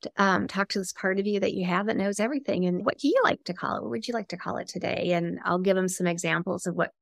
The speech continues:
most commonly it's called. And, and sometimes they have their own way of, of naming that.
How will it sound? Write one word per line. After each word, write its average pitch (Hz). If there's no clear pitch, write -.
most 175
commonly 180
it's -
called. 185
And, 170
and 180
sometimes 190
they 196
have 196
their 202
own 214
way 165
of, 175
of 170
naming 175
that. 170